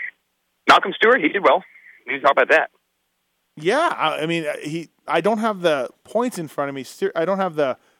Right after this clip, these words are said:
Speaker 2: the race by race points in front. Let, but he came on
Speaker 1: No,
Speaker 2: at the
Speaker 1: his
Speaker 2: end.
Speaker 1: best moto was a sixth. He got a sixth at Steel City. That was a tie for his best. He had a sixth, I think, in Colorado, and a sixth Steel City. And speaking of fifth overall, best performance overall,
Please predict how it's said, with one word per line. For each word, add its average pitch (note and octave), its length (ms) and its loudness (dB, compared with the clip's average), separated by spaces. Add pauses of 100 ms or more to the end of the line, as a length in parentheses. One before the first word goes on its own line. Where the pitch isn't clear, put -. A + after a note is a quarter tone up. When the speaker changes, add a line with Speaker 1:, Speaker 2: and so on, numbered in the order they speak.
(100)
Speaker 2:
the C#3+ 80 -2
race D#3+ 280 2
by E3 120 4
race D3 240 0
points D#3+ 320 -6
in C3+ 60 -10
front. - 280 -10
Let, - 140 -2 (640)
but D#3 180 -2
he E3+ 160 -12
came G3+ 300 0
on F3+ 160 4
Speaker 1:
No, D3+ 60 6
Speaker 2:
at - 20 6
the D3+ 60 6
Speaker 1:
his D3+ 80 2
Speaker 2:
end. C#3 100 2
Speaker 1:
best G#3 160 0
moto G#3 260 6
was F3 240 4
a B2+ 60 -8 (440)
sixth. - 280 2 (180)
He C3 80 -4
got C#3 160 4
a - 40 0 (120)
sixth E3+ 180 0
at - 60 -20
Steel D#3 220 2
City. A#2+ 140 4
That G#2 120 4
was G2+ 100 -4
a - 160 -12
tie A2+ 220 6
for G#2 100 -4
his F#2+ 120 -4
best. F#2 220 0
He A2 60 2
had G#2 100 4
a - 140 -6
sixth, B2 180 0
I G#2 40 -2
think, A2 200 0
in - 40 -4
Colorado, A#2 520 4 (640)
and C3+ 120 2
a A#2 120 4
sixth - 160 0
Steel C#3+ 160 4 (120)
City. A#2 300 2 (680)
And A2+ 100 -2
speaking A#2+ 260 2
of A2 140 0
fifth A#2 180 4
overall, F#2+ 380 4
best A#2 220 0 (200)
performance F#2+ 480 -2
overall, F2 460 4